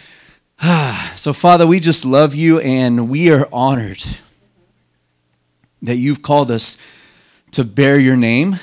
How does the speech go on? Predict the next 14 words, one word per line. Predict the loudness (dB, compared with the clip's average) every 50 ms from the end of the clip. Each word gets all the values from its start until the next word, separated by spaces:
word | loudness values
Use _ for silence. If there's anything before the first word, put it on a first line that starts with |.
| -12 -20 -20 _ _ _ _ _ _ _ _ _ _ _ _ _ _ _ _ -6
to | -4 -4 -2
represent | -2 -2 -4 -4 -6 -6 -6 -4 -2 -2 -2 -4 -6 -12 -10 -8
you | -6 -6 -6
on | -6
the | -6 -6 -6
earth, | -4 -4 -2 -4 -4 -6 -10 -18 -20 -20 _ _ _ _ _ _ _ _ _ _ _ _ _ _ _ _ _ _ _ _ _ _ _ -6
and | -4 -2 -2
God, | 0 0 -2 -2 -2
to, | -2 -4 -4 -4 -8 -12 _
to | -4 -4 -4
lead | -2 -2 -4 -4 -4 -4 -6
people | -6 -6 -6 -6 -10 -10
to | -8 -6 -4
you, | -4 -4 -4 -6 -6 -8 -8